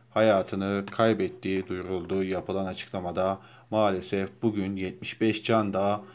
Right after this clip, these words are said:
aramızdan ayrıldı. Buradan hayatını kaybeden yetmiş beş kişiye Allah'tan gani gani rahmet,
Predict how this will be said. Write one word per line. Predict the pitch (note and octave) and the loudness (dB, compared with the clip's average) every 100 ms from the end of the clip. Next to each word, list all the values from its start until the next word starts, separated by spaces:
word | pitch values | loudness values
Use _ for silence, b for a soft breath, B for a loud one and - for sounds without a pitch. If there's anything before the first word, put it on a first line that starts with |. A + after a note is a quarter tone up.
| B B | B B
aramızdan | A#2 A2+ G2+ F2+ F#2 G2 G2 F#2 | 2 2 2 -2 -2 0 0 -2
ayrıldı. | G2 G2+ F#2+ F#2 E2 C#2+ - _ - B B - | -2 0 -2 -6 -8 -12 -18 _ -20 B B 0
Buradan | C#3 A#2 A2 A2+ - b | 4 6 4 2 -4 b
hayatını | - G2 G2 G#2+ A#2 | 0 2 2 2 0
kaybeden | B2+ A#2 G#2+ F#2+ | 2 4 2 0
yetmiş | F#2 F#2+ - G2+ - | -2 -4 -4 -2 2
beş | A#2 - | 2 2
kişiye | - G2 F#2+ F#2 B B - | -2 0 0 -2 B B 2
Allah'tan | A2 A2+ G2+ - F2+ E2+ | 4 6 2 0 -4 -2
gani | G2+ A2 | 0 2
gani | G#2+ G2 | 2 2
rahmet, | G2+ F#2+ A2 G#2+ - | 0 0 -2 -2 -4